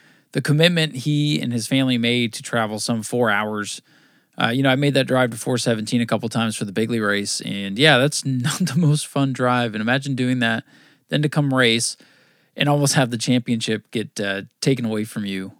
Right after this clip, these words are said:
on the final lap. I'm, I'm, you know, no offense to Becca Monopoly and her family. Uh, if it had gone the other way, I would have liked to have Becca on here too. Um,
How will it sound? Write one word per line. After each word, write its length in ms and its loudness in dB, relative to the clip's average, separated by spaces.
on 160 -4
the 80 -6
final 300 -2
lap. 280 -2
I'm, 200 -2
I'm, 260 -4
you 120 0
know, 60 -2
no 180 6
offense 320 2
to 80 -2
Becca 220 2
Monopoly 420 -2
and 100 -6
her 160 -2
family. 400 -6
Uh, 180 -4
if 100 -4
it 60 4
had 100 0
gone 200 2
the 80 2
other 160 -2
way, 280 2
I 140 4
would 120 2
have 140 -2
liked 220 0
to 60 -2
have 140 -4
Becca 260 -2
on 160 -2
here 200 -8
too. 280 0
Um, 480 -4